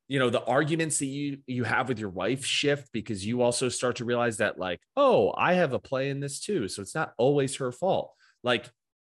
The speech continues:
it, it, you just show up so much better. You're, you start pouring from an empty cup.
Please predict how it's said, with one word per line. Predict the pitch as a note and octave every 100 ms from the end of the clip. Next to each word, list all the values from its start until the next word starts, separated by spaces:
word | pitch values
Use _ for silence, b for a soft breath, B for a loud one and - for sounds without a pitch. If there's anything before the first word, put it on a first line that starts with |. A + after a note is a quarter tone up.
| _ -
it, | D3 D3
it, | D3+
you | D3 C3+
just | D#3 D#3 -
show | - C3+ B2 A#2
up | -
so | - - G#2+
much | G2+ F#2 -
better. | F2 D#2
You're, | F#2 G#2+ -
you | A#2+
start | B2+ - C#3+ -
pouring | - B2 A#2+ A#2+
from | A2 A2
an | G2
empty | F#2+ F2+ E2+
cup. | - -